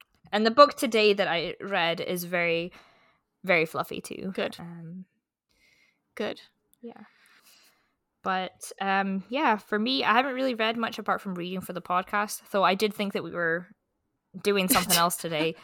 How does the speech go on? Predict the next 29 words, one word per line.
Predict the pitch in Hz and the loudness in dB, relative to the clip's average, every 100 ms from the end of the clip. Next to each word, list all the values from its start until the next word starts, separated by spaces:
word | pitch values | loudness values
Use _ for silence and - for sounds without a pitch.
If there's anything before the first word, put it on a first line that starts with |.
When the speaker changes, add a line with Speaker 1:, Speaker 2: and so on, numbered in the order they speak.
| - - - - - _ | -20 -20 -20 -20 -20 _
Speaker 2:
Sorry. | - 240 220 220 | 6 8 8 4
Speaker 1:
So | - 196 175 175 | 4 8 8 10
I'd | 185 190 - | 8 8 6
pushed | 226 208 - | 8 8 8
off | 185 190 185 | 6 6 4
us | 185 - | -2 2
recording | 185 - 254 240 180 170 180 185 | 2 12 12 12 12 4 0 -4
this | 180 170 | -4 -2
episode | 170 175 170 160 165 | -2 -2 -2 -2 -4
because | 170 180 | -8 -6
I | 165 | -6
thought | - 160 | 0 -2
we | 160 | 0
were | 156 | -4
doing | 156 147 | -4 -8
a | |
different | 151 143 143 165 | -8 -10 -10 0
book. | 277 - - _ _ _ _ - | 0 0 -8 _ _ _ _ 4
But | 254 247 - - | 8 8 4 -4
it | 190 | 2
did | 196 202 | 2 2
mean | 190 | 2
that | 180 | 6
I | 175 | 6
had | 180 170 | 4 2
read | 170 | 2
this | 165 160 | 2 -2
book | 151 - | -6 -6
bef-, | 160 - | -14 -14